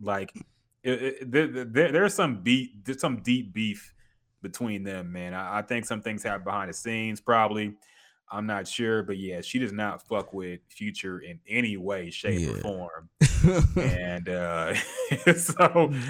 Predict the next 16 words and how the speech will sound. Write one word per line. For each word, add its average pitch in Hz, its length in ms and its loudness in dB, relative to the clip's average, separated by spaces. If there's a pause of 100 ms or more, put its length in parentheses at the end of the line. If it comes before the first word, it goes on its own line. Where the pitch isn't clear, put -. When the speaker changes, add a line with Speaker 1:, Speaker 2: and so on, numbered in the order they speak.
(280)
Speaker 1:
yeah, 113 240 8
I 110 140 4
don't 131 200 4
know, 135 240 6
man. 107 380 0
Speaker 2:
Do 226 80 6
you 403 180 6
think 285 260 2
that 240 320 4
couple 202 320 4
was 170 260 6
kind 170 300 4
of 131 100 4
a 117 40 6
weird 131 440 8
couple 127 460 6